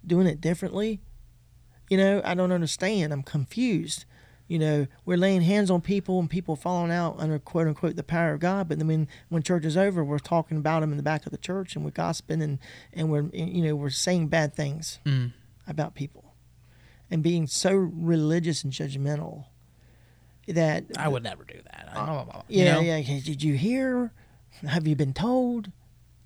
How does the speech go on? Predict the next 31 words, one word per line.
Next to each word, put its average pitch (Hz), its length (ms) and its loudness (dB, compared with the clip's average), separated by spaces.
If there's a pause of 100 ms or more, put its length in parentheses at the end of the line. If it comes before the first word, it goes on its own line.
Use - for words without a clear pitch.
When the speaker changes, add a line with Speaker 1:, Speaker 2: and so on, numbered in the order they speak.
(240)
Speaker 2:
Yeah, 131 300 -8
that's 135 180 -4
the 131 80 -6
fourth 131 280 -2
time 127 240 -4
they 113 100 -4
went 117 200 -2
up 120 160 -4 (260)
to 123 140 -6
get 123 180 0
prayed 127 220 2
Speaker 1:
I 113 80 -2
can't 151 140 2
Speaker 2:
over 139 100 -2
Speaker 1:
believe 156 200 4
Speaker 2:
about 147 120 4
Speaker 1:
there's, 139 200 0
Speaker 2:
that 147 120 -8
Speaker 1:
they, 151 120 2
Speaker 2:
speci-, - 540 -4
specific 127 360 -12
Speaker 1:
and 147 100 2
they 170 60 4
Speaker 2:
thing. 165 60 4
Speaker 1:
shouted 196 380 2
like 160 220 0
everything's 170 420 0
okay. 160 560 -2
I 139 100 -10
can't - 240 -14
believe - 200 -20